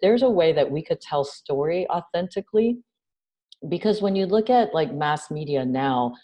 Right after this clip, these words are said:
there's a lot more movies around different cultures, African American culture, the Latino culture. You know, how much of it is, like, Hollywood-esque, a narrative that's kind of out there that you've heard before? You know,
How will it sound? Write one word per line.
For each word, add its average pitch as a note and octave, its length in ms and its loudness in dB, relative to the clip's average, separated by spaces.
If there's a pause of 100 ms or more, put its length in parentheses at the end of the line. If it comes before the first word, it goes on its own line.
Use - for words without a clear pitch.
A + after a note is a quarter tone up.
(140)
there's D#3+ 160 2
a E3 40 2
lot G3 300 0
more D#3 240 0
movies C3+ 880 -2
around C#3 560 -2 (300)
different D3 320 -4
cultures, - 560 -4
African B2+ 400 -4
American D3 420 -2
culture, C3+ 380 -4
the C3 80 -8
Latino C#3 500 -6
culture. B2+ 500 -4 (360)
You D#3+ 100 -2
know, D3+ 200 2 (160)
how G3+ 120 0
much C#4 240 2
of G#3 160 0
it F#3+ 220 4
is, D3 180 0
like, C#3 200 0
Hollywood-esque, C#3+ 1120 0
a C#3 60 -2
narrative D#3 800 2
that's C3+ 220 0
kind C#3+ 300 -4
of C3+ 160 4 (100)
out D3 200 0 (100)
there C#3+ 380 4 (260)
that D3 160 2
you've C#3 180 -4 (100)
heard E3 360 2
before? C3+ 680 0 (360)
You D3 120 -2
know, D3 340 0